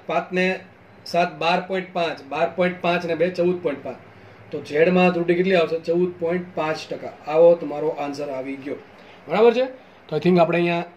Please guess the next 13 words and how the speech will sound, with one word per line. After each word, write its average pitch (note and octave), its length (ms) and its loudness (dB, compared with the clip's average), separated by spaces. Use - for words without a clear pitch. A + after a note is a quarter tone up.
અ, D3 280 -8
lecture D#3+ 240 -4
રાખીએ. E3+ 440 -2
જે D#3+ 140 -6
બે D#3+ 180 2
થોડાક E3 240 -2
દાખલા D#3+ 280 0
બાકી F3+ 240 2
છે D#3+ 80 2
આપણે D3+ 160 -2
next E3 240 -2
લેક્ચરમાં D#3 260 0
જોશું. E3+ 280 4